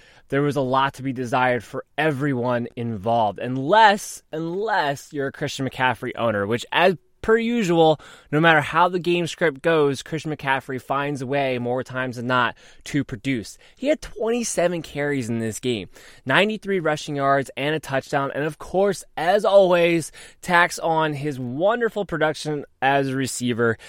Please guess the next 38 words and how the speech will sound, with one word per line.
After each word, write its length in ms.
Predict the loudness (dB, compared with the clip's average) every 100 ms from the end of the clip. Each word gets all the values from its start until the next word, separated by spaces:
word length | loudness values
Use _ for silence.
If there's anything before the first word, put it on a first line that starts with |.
| -20 0
ten 260 | 4 4
catches 500 | 2 -2 -2 -2 -6
for 200 | -6 -10 -4
eighty-six 580 | -2 0 -2 -6 -8
yards 440 | -2 2 2 0 -8 -20 _ -6
on 300 | -4 -4 -8
ten 460 | -8 -4 -2 -4
targets 500 | -6 -2 -2 -2 -6
in 100 | -6
this 220 | -6 -6
one, 300 | -4 -2 -2 -4 -20 -20 -20 -6
and 240 | 0 2 2
that 220 | 2 2
was 180 | -2 -4
really 380 | -4 0 0 -2
the 400 | -2 -6 -8 -14 _ _
fantasy 440 | -6 -4 -4 -4 -6
highlight 520 | 4 4 6 2 0 -4
on 160 | -8 -6
either 340 | -2 -2 -2
side 300 | -6 0 2
of 80 | 2
the 80 | -2
football, 400 | -6 -6 -4 -6
quite 260 | -4 -8 -6
frankly. 480 | -6 -6 -8 -18 -18 -20 -20 -6
Kyle 300 | 4 4 6
Allen 360 | 2 0 0
did 160 | -2 0
not 200 | 2 2
have 140 | 0
as 80 | -8
good 140 | -6 -6
of 80 |
a 40 | -4
week 200 | -6 -4
this 260 | -8 -6
week, 240 | -10 -10